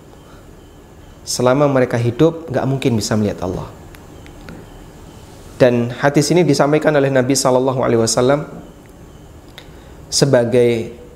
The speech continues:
kaedah pegangan jika ada fitnah Dajjal muncul. Karena Dajjal itu mengaku Tuhan, dia mengaku Allah. Dan banyak orang yang percaya.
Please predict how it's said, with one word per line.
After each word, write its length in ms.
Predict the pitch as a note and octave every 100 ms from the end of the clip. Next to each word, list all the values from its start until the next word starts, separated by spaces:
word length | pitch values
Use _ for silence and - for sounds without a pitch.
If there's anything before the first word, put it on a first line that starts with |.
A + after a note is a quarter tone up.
| -
kaedah 480 | B2+ C#3 C#3 A#2
pegangan 720 | - C#3+ C3 A2+ C#3+ F3+ G3 - - - - -
jika 560 | - C3+ - D3+ D#3+ -
ada 640 | C#3 B2 A2+ C#3 E3 F3+ - - - -
fitnah 400 | - F3+ D#3 C#3+
Dajjal 400 | - A#2 - C3
muncul. 400 | B2 A2+ G2 F#2+ E2+ - - - - - - - - - - - - - - - - - - - -
Karena 160 | C#3+ D3
Dajjal 320 | - C3 C3
itu 80 | D#3+
mengaku 320 | D3+ C#3 D3+
Tuhan, 240 | D3 A#2 F#2 - - - - - - - - - - - -
dia 160 | C3 C3+
mengaku 320 | C3 B2 C#3+
Allah. 400 | C3+ B2+ G2 - - - - - - - - - - - - - - - -
Dan 240 | B2 D#3+ F3
banyak 240 | E3+ F#3+
orang 320 | F3+ G#3 G#3+
yang 160 | G3+ F#3+
percaya. 480 | G3+ G#3 F3 A#2